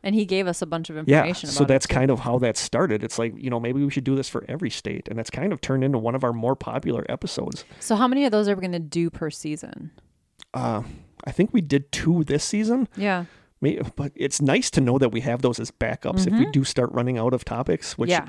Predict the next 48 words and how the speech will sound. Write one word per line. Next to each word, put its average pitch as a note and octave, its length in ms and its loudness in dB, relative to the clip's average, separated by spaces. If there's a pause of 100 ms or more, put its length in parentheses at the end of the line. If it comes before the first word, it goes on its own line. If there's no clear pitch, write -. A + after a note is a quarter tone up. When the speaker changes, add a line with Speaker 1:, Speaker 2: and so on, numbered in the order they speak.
Speaker 2:
I, C3 80 -4
is C#3+ 180 0
a C#3+ 80 4
fear D3+ 300 2
of D3 100 4
mine D3+ 300 4
that G3 160 2
Speaker 1:
It - 20 4
Speaker 2:
you F#3+ 100 8
Speaker 1:
is. D3 120 2
Speaker 2:
say C3+ 140 4
that B2 120 2
I'm A#2 320 -4
dumb B2 220 0
for. E3+ 200 4
Speaker 1:
And F#3 100 6
I A3 100 6
feel A3+ 160 4
like A3 240 4
you A3 80 4
have G3 180 6
Speaker 2:
<laughs> - 240 -2
Speaker 1:
pages F#3+ 420 2
of, E3+ 300 0
like, E3 240 0 (240)
uh, D#3 300 0 (160)
episode E3+ 440 -2
ideas. C#3+ 280 -2
Speaker 2:
I C#3 60 4
do. C3 200 4
Speaker 1:
So. D3+ 320 -4 (160)
Speaker 2:
I - 80 -4
do. B1+ 300 -6 (440)
But F#3 380 4
the C#3+ 60 4
more C3 260 6
we G#3 120 2
do D3+ 160 4
the C#3+ 100 4
big B2+ 220 0
ones, A2 440 0
I C3+ 280 -2
have G#3+ 140 2
a F3 60 -2
feeling D#3 580 0
we're A#2 120 2
gonna E3+ 180 2
start C#3+ 380 0